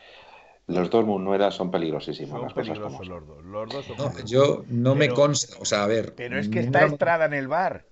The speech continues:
Speaker 2: Está Estrada en el bar.
Speaker 3: Estrada, Estrada me da un poquito más de miedo, la verdad.
Speaker 1: A ver si coge la Estrada del medio y se, <laughs> y se va.
Speaker 3: Bueno, nos
Speaker 1: Pero
Speaker 3: dice
Speaker 1: chiste malo.
Speaker 3: Cociner
Speaker 2: Buen apunte,
Speaker 3: hacer
Speaker 2: Miguel,
Speaker 3: dos
Speaker 2: buen
Speaker 3: peps.
Speaker 2: apunte.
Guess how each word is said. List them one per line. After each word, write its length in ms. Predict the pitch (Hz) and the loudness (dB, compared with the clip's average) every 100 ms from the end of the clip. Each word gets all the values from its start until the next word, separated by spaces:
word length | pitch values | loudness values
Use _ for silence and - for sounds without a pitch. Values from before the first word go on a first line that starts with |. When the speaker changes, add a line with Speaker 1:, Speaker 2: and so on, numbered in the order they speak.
| - | -14
Speaker 2:
Está 380 | 123 110 151 165 | -12 -10 -4 -4
Estrada 400 | 160 170 170 175 | -4 -4 -4 -4
en 80 | 160 | -8
el 120 | 123 | -4
bar. 220 | 135 147 | -4 -2
Speaker 3:
Estrada, 580 | 127 110 113 117 113 107 | -4 -2 -4 -4 -6 -6
Estrada 340 | 101 - 123 | -4 0 2
me 80 | 120 | 4
da 80 | 117 | 2
un 80 | 110 | 2
poquito 260 | 110 107 | 2 2
más 160 | 104 95 | 2 0
de 80 | 87 | 0
miedo, 220 | 80 78 | -4 -4
la 80 | 78 | -4
verdad. 280 | 82 78 - | -2 -4 -2
Speaker 1:
A 60 | 95 | -2
ver 80 | |
si 160 | 92 98 | 2 4
coge 420 | 98 95 101 95 | 4 4 4 4
la 100 | 92 | 4
Estrada 380 | 87 95 98 95 | 2 4 4 4
del 120 | 92 90 | 4 0
medio 340 | 95 95 98 | 0 0 -2
y 40 | 98 | -2
se, 160 | - 104 | -6 -8
<laughs> 80 | - | -6
y 60 | 113 | -4
se 320 | 143 - 123 | -2 0 0
va. 240 | - - - - - - - - - - - - | 0 -2 -4 -6 -4 -6 -8 -4 -6 -6 -8 -4
Speaker 3:
Bueno, 160 | - - - 480 440 - - 427 - - - - - - 110 | -4 -4 -6 -6 -8 -8 -10 -12 -20 -16 -16 -12 -12 -6 0
nos 120 | 107 | 2
Speaker 1:
Pero 160 | 101 104 | 4 4
Speaker 3:
dice 140 | 90 | 2
Speaker 1:
chiste 160 | 107 - | 0 0
malo. 100 | 92 | 2
Speaker 3:
Cociner 400 | 123 127 156 - | 0 0 -2 -4
Speaker 2:
Buen 140 | 127 139 | -4 -2
apunte, 280 | 143 202 | -2 -2
Speaker 3:
hacer 280 | 139 143 123 | -2 -4 -2
Speaker 2:
Miguel, 20 | |
Speaker 3:
dos 440 | 120 143 139 131 - | 0 0 0 0 -2
Speaker 2:
buen 120 | 135 | 0
Speaker 3:
peps. 240 | 139 - 117 | 0 0 -2
Speaker 2:
apunte. 260 | 101 98 | -6 -12